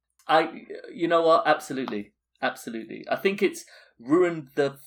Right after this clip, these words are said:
fun of the game from just being a pure football fan,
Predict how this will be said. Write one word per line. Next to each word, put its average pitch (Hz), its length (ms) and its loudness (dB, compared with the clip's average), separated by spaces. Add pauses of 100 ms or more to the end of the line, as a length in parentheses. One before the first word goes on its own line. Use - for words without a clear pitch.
(260)
fun 165 220 8
of 147 160 -2
the 147 60 -2
game 139 600 -4 (280)
from 123 360 2
just - 380 -4
being 120 320 -2
a 113 140 -4
pure 120 340 -4
football - 300 -8
fan, 95 260 -10